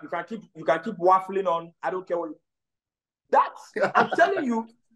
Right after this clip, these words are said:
Speaker 1: is the personality I'm talking about. That's what I mean by
Speaker 2: Arrogance,
Speaker 1: this,
Speaker 2: arrogance. That
Speaker 1: the
Speaker 2: arrogance.
Speaker 1: sheer arrogance. So these referees go into games now wanting to stamp their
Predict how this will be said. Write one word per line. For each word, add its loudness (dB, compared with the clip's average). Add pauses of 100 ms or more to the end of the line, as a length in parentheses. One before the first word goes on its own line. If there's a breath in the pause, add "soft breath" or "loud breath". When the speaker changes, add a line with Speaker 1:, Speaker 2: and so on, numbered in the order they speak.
Speaker 1:
is 4
the -4
personality 0 (120)
I'm -10
talking -2
about. -4 (160)
That's 2
what 2
I -2
mean -8
by -6 (260)
Speaker 2:
Arrogance, 0
Speaker 1:
this, 2
Speaker 2:
arrogance. -8 (600)
That 2
Speaker 1:
the -2 (120)
Speaker 2:
arrogance. -6
Speaker 1:
sheer 6 (120)
arrogance. 4 (460)
So -6
these 2
referees -2
go 0
into -8
games 0
now 0 (840)
wanting 0
to -10
stamp -4
their 4